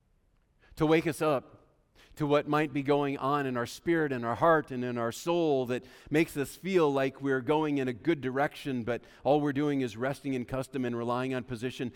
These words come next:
and both are deadly. Both are deceptive because they leave us thinking that everything is going well,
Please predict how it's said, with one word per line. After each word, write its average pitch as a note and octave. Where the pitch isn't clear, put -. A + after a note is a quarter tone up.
and C#3
both D3
are B2+
deadly. A2+
Both E3
are C#3+
deceptive C3+
because C3
they B2+
leave C#3
us B2+
thinking D3
that A#2+
everything C#3
is C3
going C3
well, A#2+